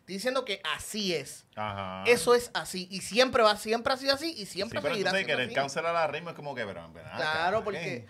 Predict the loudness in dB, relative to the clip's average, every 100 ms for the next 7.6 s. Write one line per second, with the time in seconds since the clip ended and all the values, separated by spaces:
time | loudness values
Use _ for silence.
0 | -6 6 8 8 8 6 4 4 4 4
1 | 6 4 4 2 4 2 2 4 8 8
2 | 8 6 6 4 4 4 4 2 2 0
3 | -2 0 -2 -2 -4 -6 -16 _ -6 -2
4 | 0 2 0 0 -2 -2 -4 -2 0 0
5 | 2 6 6 8 6 8 6 6 6 6
6 | 6 4 4 2 4 4 6 6 4 0
7 | 0 -4 0 -4 -2 -6